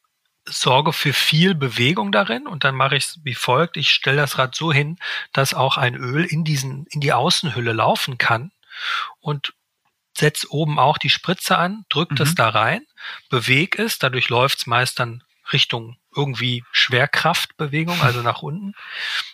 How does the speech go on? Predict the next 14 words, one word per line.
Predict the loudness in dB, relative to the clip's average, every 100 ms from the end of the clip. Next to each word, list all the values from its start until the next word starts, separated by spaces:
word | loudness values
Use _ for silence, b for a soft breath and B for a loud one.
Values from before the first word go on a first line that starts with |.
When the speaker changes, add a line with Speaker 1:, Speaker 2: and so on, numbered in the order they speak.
| _ -4
Speaker 1:
Ähm, | -2 0 0
am | 2
einfachsten | 2 2 0 0 -2
ist | 0
es, | 0
man | 2 2
hängt | 2 2
das | 0 0
Rad | -2 -4
mit |
dem | -10
Vorderrad | 0 2 4 2 0
irgendwo | -4 0 2
auf | 2 0